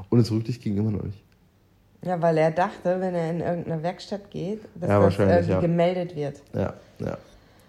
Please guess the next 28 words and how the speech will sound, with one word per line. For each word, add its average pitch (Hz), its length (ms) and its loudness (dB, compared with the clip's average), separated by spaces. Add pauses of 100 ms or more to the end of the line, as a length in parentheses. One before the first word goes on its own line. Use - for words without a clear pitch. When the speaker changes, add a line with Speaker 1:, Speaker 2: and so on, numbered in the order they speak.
(120)
Speaker 1:
Und 120 100 2
dadurch 127 260 6
haben 131 140 6
sie 123 80 2
den 120 200 2
dann 117 340 0
an 107 120 -2
den - 60 -6
Arsch 104 120 -4
gekriegt. 107 360 -10 (1000)
Speaker 2:
Wahnsinn. 170 560 -8
Speaker 1:
Ja. - 120 -4 (920)
Okay, 139 300 6 (400)
also 123 220 8 (220)
die 143 100 4
Geschichte 143 420 2
hatte 127 220 2
dann 120 320 2
auch, 110 480 2
rein 104 140 4
was 101 140 0
den 101 120 0
Täter 123 260 4
betrifft, 107 380 -2
nochmal 95 240 0
ein 90 60 -2
Happy 92 200 -2
End. 90 200 -6